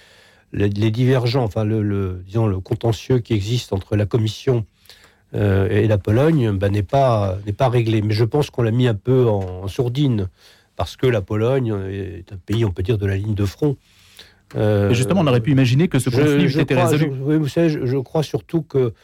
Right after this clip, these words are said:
Speaker 1: les, les blocages de fonds ont été très limités, vous savez. Donc, euh, euh, ce qui n'est pas réglé, c'est, euh, le contentieux sur, euh, l'état de droit, no-, et notamment le fonctionnement de la justice.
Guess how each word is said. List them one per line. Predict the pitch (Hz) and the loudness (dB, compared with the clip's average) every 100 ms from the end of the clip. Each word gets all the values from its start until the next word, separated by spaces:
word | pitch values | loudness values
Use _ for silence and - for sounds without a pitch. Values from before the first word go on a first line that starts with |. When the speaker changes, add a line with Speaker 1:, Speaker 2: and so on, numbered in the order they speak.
| _ _ _ | _ _ _
Speaker 1:
les, | 123 117 117 | -4 0 0
les | 110 | 0
blocages | 113 120 147 131 113 | 0 -2 0 -2 -2
de | 117 | -4
fonds | - 151 123 | -2 -2 0
ont | |
été | 107 110 | -2 -6
très | - 123 | -8 -4
limités, | 113 117 - 107 | -2 -2 -2 -2
vous | |
savez. | 92 95 98 | -2 -6 -4
Donc, | 104 98 92 - | -4 -6 -8 -4
euh, | 101 95 90 _ _ _ | -2 -4 -8 _ _ _
euh, | 104 | -6
ce | 110 - | -6 -2
qui | 165 | 0
n'est | 151 | 2
pas | 165 | 0
réglé, | 131 135 147 147 135 | 0 0 2 2 0
c'est, | - 135 135 127 | -4 -2 2 2
euh, | 113 104 | 2 2
le | 107 117 | 0 -2
contentieux | 127 120 117 - - 131 139 131 | -2 -2 -4 -4 0 2 2 0
sur, | - - 113 131 127 104 | -4 -4 0 2 2 0
euh, | 107 104 98 | 0 0 -2
l'état | 101 101 110 | -4 -4 -6
de | 101 | -2
droit, | 104 117 113 | 0 0 0
no-, | 104 117 | -2 -4
et | 113 | 0
notamment | 143 131 139 135 139 127 _ _ _ | -2 0 -4 -2 -4 -4 _ _ _
le | 120 | -8
fonctionnement | - 113 139 120 123 | -6 -6 -4 -2 0
de | |
la | 110 | -2
justice. | 107 110 - 170 160 | -4 -8 -4 -4 -4